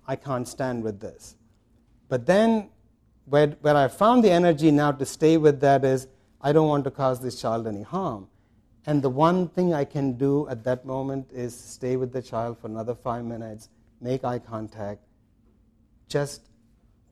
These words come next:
give the child some trust that there are adults in their life who can, who don't always harm them. You know, so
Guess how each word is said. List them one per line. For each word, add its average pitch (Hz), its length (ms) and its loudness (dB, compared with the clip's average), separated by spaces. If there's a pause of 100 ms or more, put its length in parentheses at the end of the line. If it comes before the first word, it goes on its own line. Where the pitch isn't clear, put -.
(160)
give 156 220 0
the 147 80 -2
child 131 280 -2
some 165 240 -2
trust 143 320 -4
that 123 120 -8
there 120 140 -2
are 131 160 -2
adults 117 340 -8
in 113 120 -14
their 110 120 -8
life 131 400 -4 (460)
who 127 340 -6
can, 120 440 -10
who 131 200 -8
don't 120 300 -8
always 104 320 -10
harm 120 320 -16
them. - 180 -20 (580)
You 160 100 -4
know, 160 120 0
so 196 300 6